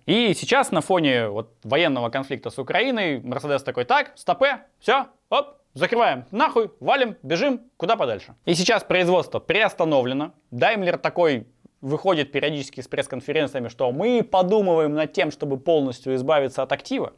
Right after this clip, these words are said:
Пока что воспринимать эти слова как-то всерьёз не стоит, потому что сейчас абсолютно все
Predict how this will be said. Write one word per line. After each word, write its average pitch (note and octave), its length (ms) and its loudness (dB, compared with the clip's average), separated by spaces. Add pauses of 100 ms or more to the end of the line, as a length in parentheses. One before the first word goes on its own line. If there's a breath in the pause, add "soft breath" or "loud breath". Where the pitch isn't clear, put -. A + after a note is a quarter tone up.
(100)
Пока G3 260 0
что D3+ 260 0
воспринимать F3+ 640 0
эти D#3 140 -2
слова E3 300 2
как-то C#3 240 -4
всерьёз D#3+ 380 0
не D#3 100 -2
стоит, B3+ 340 0
потому C#3 260 0
что - 180 -6
сейчас F3 340 -2
абсолютно F3+ 540 0
все D3 180 -4